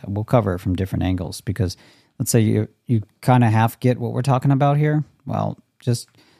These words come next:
subscribe, listen to the show, listen to more, more,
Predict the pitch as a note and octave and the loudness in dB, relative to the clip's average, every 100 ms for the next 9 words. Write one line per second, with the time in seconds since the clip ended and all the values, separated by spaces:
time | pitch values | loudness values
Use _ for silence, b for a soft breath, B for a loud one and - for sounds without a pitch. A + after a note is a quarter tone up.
0 | _ A2 G2 C#3 C#3 C#3 - B2 A#2+ B2 | _ -4 2 4 6 4 0 -2 2 2
1 | G#2+ - C3 B2 A#2+ A#2 A#2+ A2+ A2 A2 | 2 0 4 4 4 2 2 4 4 2
2 | G#2+ - A#2+ A2+ G#2+ - | 0 -4 0 2 2 -2